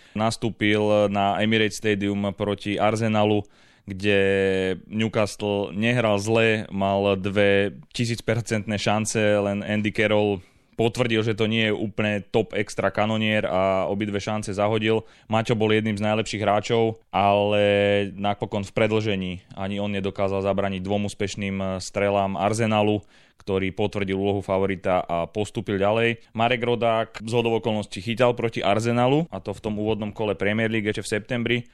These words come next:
Fulham doma pri svojej nováčikovskej premiére v Premier League prehral nula tri,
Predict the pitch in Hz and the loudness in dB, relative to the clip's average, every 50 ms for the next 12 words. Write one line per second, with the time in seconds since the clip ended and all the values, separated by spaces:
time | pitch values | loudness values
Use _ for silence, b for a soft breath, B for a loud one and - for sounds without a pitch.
0 | b - - 107 104 110 107 104 98 104 104 104 101 101 101 98 - - 101 98 | b -6 -2 0 0 2 0 0 0 0 0 2 0 0 0 -2 -4 -6 -6 -6
1 | 98 - - 104 101 98 95 95 95 90 92 - 95 98 98 98 - - 104 - | -6 -6 -6 -4 -2 -2 0 0 -2 -4 -6 -6 -4 -4 -2 -4 -4 -6 -8 -6
2 | 101 98 92 - - 104 95 - 98 101 101 101 98 98 95 95 95 92 95 98 | -4 -4 -4 -4 -6 -6 -4 -2 -2 -2 0 0 0 0 0 0 -2 -2 -4 -4
3 | 95 92 90 - 95 95 98 98 98 95 95 95 92 85 - - 104 98 95 87 | -4 -4 -4 -4 -2 -2 -2 0 0 0 0 -2 -4 -4 -6 -4 -2 -2 -2 0
4 | - 101 101 107 104 98 98 110 113 110 101 98 - 110 120 120 b | 0 0 0 0 0 0 0 0 0 -2 -2 0 0 -2 -2 -2 b